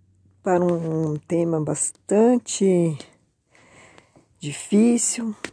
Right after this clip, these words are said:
Na verdade, não é tão difícil assim. Na verdade, as pessoas trabalham muito achando que é um bicho de sete cabeças, quando na verdade não é.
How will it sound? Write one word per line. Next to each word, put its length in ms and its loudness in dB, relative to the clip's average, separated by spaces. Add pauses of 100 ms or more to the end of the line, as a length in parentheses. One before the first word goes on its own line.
(200)
Na 140 0
verdade, 480 4
não 160 4
é 80 4
tão 180 0
difícil 440 -6
assim. 480 -4
Na 100 -2
verdade, 400 0
as 100 -4
pessoas 340 -6
trabalham 540 0 (480)
muito 520 -4 (1500)
achando 460 -2
que 160 -8
é 60 2
um 80 0
bicho 320 -4
de 80 -8
sete 320 -2
cabeças, 600 0
quando 280 -2
na 120 0
verdade 460 2
não 220 2
é. 100 -6